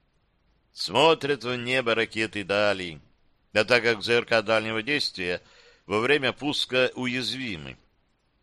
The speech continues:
то для их прикрытия объединены с ними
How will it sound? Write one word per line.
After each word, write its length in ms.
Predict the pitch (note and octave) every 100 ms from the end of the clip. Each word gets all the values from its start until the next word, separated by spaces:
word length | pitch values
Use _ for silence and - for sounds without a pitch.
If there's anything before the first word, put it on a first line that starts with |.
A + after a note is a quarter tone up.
| _
то 240 | - F3+ D#3+
для 140 | D3+
их 140 | D#3 -
прикрытия 760 | C#3 C3+ G3+ F#3+ - F#2+ F2+ - - _ -
объединены 960 | G#2 G#2+ G#2+ A2 G#2+ A#2 C#3 D3 C3+
с 100 | -
ними 240 | B2 B2